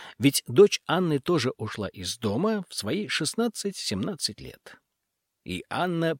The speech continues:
поняла, что нужно что-то менять. Мы с ней проработали эту обиду. После моей консультации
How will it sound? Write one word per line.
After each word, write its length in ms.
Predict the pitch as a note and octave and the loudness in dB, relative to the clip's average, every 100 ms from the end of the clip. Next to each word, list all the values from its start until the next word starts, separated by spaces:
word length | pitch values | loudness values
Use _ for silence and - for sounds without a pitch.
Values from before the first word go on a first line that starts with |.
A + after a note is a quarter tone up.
| _ | _
поняла, 640 | D#3 E3 E3+ D3+ C#3 E2 - _ | 0 2 2 2 2 0 -10 _
что 300 | - - E2+ | -20 -10 -6
нужно 360 | G#2+ C3+ A2+ A2+ | -2 -2 -2 -6
что-то 300 | - A#2 B2+ | -8 -6 -2
менять. 520 | B2+ D#2 - - - _ _ _ _ _ - | -2 -4 -10 -16 -18 _ _ _ _ _ -2
Мы 220 | A#2 F3 | 2 2
с 140 | - | 0
ней 200 | D#3 D#3 | 0 0
проработали 680 | - C3 A#2+ G#2+ G#2+ G#2 F#2+ - | 0 2 2 2 0 0 -4 -6
эту 300 | G2 - - | -12 -10 -8
обиду. 540 | F2 D2 C#2 C#2+ B2+ - _ _ _ _ _ | -8 -8 -10 -8 -10 -12 _ _ _ _ _
После 300 | C3+ A#2 - | 0 0 -6
моей 260 | E2 D#2+ | -6 -6
консультации 840 | - F2 - F#2 F#3 E3+ - C3+ | -8 -8 -8 -4 -4 0 0 -2